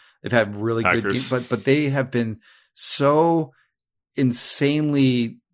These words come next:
Speaker 1: uh, inconsistent. And this Miami team is on quite a run right now. They've won six in a row, look legit. Their defense has played really, really well. Tua hasn't looked great, but he's looked a lot better than he did early in the season. And, um,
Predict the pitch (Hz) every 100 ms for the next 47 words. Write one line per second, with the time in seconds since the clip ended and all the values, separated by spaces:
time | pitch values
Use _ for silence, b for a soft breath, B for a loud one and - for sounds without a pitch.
0 | - 110 101 104 131 156 139 143 127 -
1 | 127 131 175 185 _ _ _ _ _ -
2 | 117 113 110 120 - - 160 170 180 117
3 | 139 165 107 113 107 107 - 117 107 143
4 | 135 180 247 139 104 147 135 104 104 92
5 | 98 110 101 113 107 - 131 127 123 110
6 | 107 107 104 - b b - 139 139 113
7 | 95 110 107 117 110 110 131 110 98 98
8 | 113 101 101 110 117 110 101 104 104 101
9 | 98 98 b b b _ - 190 190 147
10 | 139 127 123 117 - - 117 135 120 151
11 | 135 113 143 135 127 123 120 143 120 113
12 | 107 113 120 117 107 98 147 139 110 98
13 | b b b - 104 98 95 98 95 90